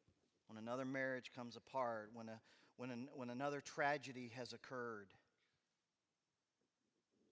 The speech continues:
I'll say one of the hardest things a pastor has to do is to have people inform them of a decision that supposedly we've prayed about this, but it is obvious the decision is not spiritually wise.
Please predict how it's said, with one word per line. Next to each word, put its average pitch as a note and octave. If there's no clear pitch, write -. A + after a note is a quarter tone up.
I'll A2+
say C3+
one B2+
of B2+
the G#2+
hardest D3
things C3
a A2
pastor C3
has A2+
to B2
do A#2+
is G2
to A2+
have A#2+
people C3
inform B2+
them B2+
of C3
a B2+
decision B2
that A2
supposedly D#3+
we've G#3
prayed G#3
about A#2
this, A#2+
but D3
it D#3+
is A#2+
obvious C3+
the A2+
decision A#2
is G2+
not A#2+
spiritually A#2+
wise. G2+